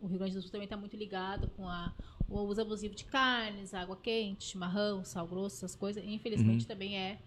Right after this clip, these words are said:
Speaker 2: Também
Speaker 1: grande
Speaker 2: causa
Speaker 1: índice.
Speaker 2: câncer.
Speaker 1: Mas, o, o pulmão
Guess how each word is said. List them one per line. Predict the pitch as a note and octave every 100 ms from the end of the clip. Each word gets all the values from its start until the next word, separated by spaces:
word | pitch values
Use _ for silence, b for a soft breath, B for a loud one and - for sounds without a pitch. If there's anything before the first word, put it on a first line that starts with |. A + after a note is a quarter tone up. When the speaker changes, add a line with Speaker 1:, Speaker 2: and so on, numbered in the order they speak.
| -
Speaker 2:
Também | - B2 A2+
Speaker 1:
grande | A#2+
Speaker 2:
causa | B2 A2+ A2+
Speaker 1:
índice. | A#2+
Speaker 2:
câncer. | G#2+ F#3 -
Speaker 1:
Mas, | G3+ G3 G3 G3+ - - - -
o, | G3+ G3+ G3 G3 G3 F#3+ F#3+ G#3+
o |
pulmão | G#3 B3 A#3 G#3 G#3 G#3+ A#3 B3